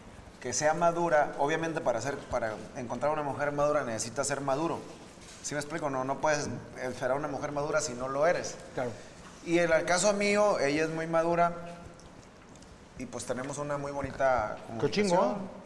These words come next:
Speaker 1: Muy
Speaker 2: Esa no se
Speaker 1: bonita,
Speaker 2: suelta.
Speaker 1: muy bonito.
Speaker 2: ¿Tú, Carlos, estás casado?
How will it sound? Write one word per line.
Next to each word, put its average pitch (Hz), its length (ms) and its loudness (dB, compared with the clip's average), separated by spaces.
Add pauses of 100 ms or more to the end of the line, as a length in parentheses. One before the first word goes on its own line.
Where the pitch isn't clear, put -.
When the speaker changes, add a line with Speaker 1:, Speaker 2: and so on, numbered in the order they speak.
(100)
Speaker 1:
Muy 151 140 -6
Speaker 2:
Esa 143 160 2
no 214 60 4
se 208 40 4
Speaker 1:
bonita, 208 140 -2
Speaker 2:
suelta. 170 240 2
Speaker 1:
muy 165 120 -4
bonito. 156 280 -10 (840)
Speaker 2:
¿Tú, 156 100 0
Carlos, 233 180 6
estás 220 180 2
casado? 226 360 2